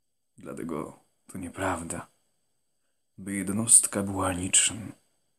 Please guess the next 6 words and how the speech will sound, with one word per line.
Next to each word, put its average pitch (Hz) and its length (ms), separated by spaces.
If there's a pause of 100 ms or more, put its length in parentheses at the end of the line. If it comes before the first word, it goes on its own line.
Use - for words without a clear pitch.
(500)
Każda 87 420
dusza, - 560 (500)
każdy 110 420
człowiek 127 380
to 107 120
zmiana. 101 500